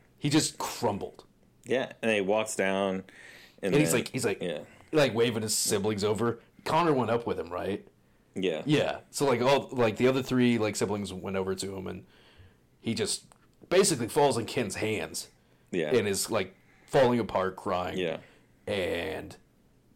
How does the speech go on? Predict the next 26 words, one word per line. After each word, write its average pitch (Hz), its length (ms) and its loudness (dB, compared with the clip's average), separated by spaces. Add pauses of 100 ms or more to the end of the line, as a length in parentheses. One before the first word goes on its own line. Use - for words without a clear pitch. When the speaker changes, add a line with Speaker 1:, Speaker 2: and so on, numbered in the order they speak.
(140)
Speaker 1:
so 113 200 -2
then 92 180 -4
Ken 107 220 -4
is 95 120 -6
like, 90 140 -8
"Oh, 98 240 -2
I'll, 98 200 2
I'll, 95 200 0
I'll 92 120 -4
do 92 160 -12
it. 82 80 -14
I'll - 120 -6
say - 180 -10
it." - 140 -20 (100)
And 98 160 -6
he's, 98 300 -8
like, 120 180 0
got 135 160 2
a - 60 0
pen, 92 300 -6
like 98 180 -4
he's 95 100 -10
gonna 92 200 -6
write 92 220 -6
down 92 240 -8
some, - 220 -8